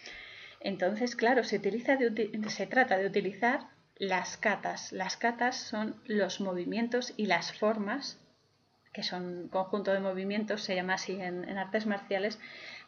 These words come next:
para mover la energía, tu energía, para moverla y transformarla.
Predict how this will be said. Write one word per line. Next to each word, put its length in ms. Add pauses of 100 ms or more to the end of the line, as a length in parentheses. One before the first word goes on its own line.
para 220
mover 480
la 180
energía, 800 (880)
tu 160
energía, 600
para 200
moverla 420
y 80
transformarla. 1040